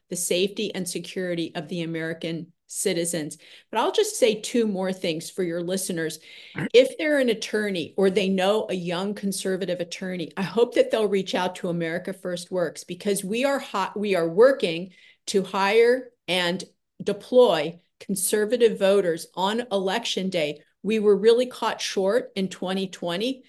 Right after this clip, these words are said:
We didn't have enough firepower, and we will have their backs. The left spends hundreds of millions of dollars every election cycle in order to influence the outcome of elections in their favor. And I'll also say, um, they can go to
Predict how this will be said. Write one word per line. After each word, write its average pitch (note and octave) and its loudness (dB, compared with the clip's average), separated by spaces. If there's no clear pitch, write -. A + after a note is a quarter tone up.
We G3 -2
didn't G#3+ 4
have G#3 -2
enough F#3 -2
firepower, G#3+ -2
and G3+ 0
we A3 2
will A#3 6
have G#3 -2
their F#3 -4
backs. F3 -6
The G#3 4
left G#3+ 0
spends G3+ -4
hundreds A#3+ -6
of A3+ 0
millions G3+ -4
of F3+ -4
dollars F3 0
every A#3 0
election G3 -2
cycle E3+ -4
in G#3+ 4
order A#3 8
to A3+ -4
influence F#3+ 0
the - -6
outcome F3 -4
of F#3 2
elections F#3+ 0
in F#3+ -2
their F3 -4
favor. F3 -6
And G3+ -2
I'll G#3 4
also B3 0
say, F3+ 0
um, F#3+ -2
they A3 4
can A3 -6
go A3 0
to G3+ -2